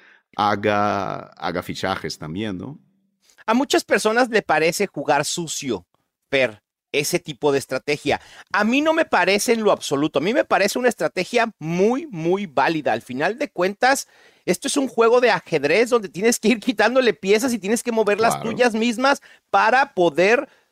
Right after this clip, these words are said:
Speaker 2: salir victorioso.
Speaker 1: Waivers es una estrategia, es un,
Speaker 2: Claro.
Speaker 1: es un arma. De, jugar sucio es hacer trampas, ¿no? Hacer una, un trade con un equipo que ya está
Speaker 2: Exactamente.
Speaker 1: malo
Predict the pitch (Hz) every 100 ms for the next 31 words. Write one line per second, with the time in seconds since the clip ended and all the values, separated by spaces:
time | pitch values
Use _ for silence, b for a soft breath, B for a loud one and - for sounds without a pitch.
0 | b - 151 165 196 202 - 151 208 247
1 | 226 202 196 202 220 202 190 202 165 -
2 | 143 208 - 240 156 110 110 151 156 214
3 | 330 170 147 320 302 139 113 95 - 127
4 | 127 139 - 175 190 - 208 220 - 160
5 | - 156 - 160 175 - 165 151 147 120
6 | 104 117 151 139 - 127 117 120 110 107
7 | 110 107 117 117 110 - 107 101 101 104
8 | 104 98 98 101 113 101 101 98 120 -
9 | 113 110 117 110 107 104 104